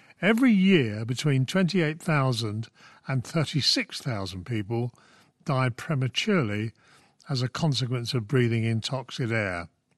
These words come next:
In London alone, there are four thousand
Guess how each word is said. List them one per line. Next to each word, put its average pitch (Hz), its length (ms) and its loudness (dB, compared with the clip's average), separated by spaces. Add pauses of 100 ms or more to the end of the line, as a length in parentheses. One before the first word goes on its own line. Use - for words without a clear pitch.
(500)
In 139 220 0
London 220 340 4
alone, 156 480 2
there 123 180 -2
are 127 140 -2
four 165 680 -4
thousand 113 800 -2